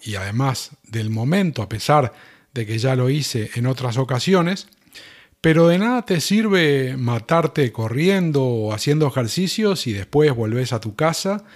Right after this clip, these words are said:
y seguís haciendo lo mismo. ¿A qué me refiero? A que seguís con tu cervecita, una,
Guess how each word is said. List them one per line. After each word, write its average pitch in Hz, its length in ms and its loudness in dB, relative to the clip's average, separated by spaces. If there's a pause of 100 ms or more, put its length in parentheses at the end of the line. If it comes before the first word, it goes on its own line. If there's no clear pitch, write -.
(540)
y 107 80 -6
seguís 202 340 0
haciendo 123 380 0
lo 131 100 2
mismo. 123 480 0
¿A 104 140 -8
qué 151 120 -2
me 160 120 0
refiero? 117 560 -4 (320)
A 104 180 -6
que 104 560 -6
seguís 131 340 -2
con 127 280 0
tu 113 240 -2
cervecita, 117 760 -2
una, 143 220 2